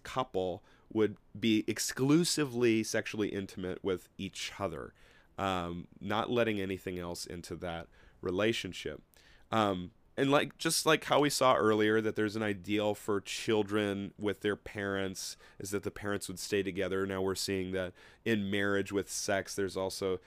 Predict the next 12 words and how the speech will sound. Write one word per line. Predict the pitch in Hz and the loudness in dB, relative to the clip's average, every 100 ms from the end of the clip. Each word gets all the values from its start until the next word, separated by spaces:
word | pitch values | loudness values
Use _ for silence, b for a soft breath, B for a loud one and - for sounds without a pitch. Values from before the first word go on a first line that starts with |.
| b - | b -2
the | 101 | 0
ideal | 98 87 95 95 | 0 0 0 2
of | 92 82 | 0 -2
this | 92 | -6
couple | - - 92 - 92 | -6 -6 -4 -2 0
being | 87 92 | -2 -4
exclusively | 87 - - 101 101 95 - 87 92 | -6 -8 -8 0 0 2 -2 0 -2
sexually | - 95 - 98 92 | -2 -6 -6 -4 -4
intimate | 90 - 90 - | -4 -8 -10 -10
with | 90 | -8
one | 92 | -6
another. | 90 98 104 85 | -4 -2 -2 -4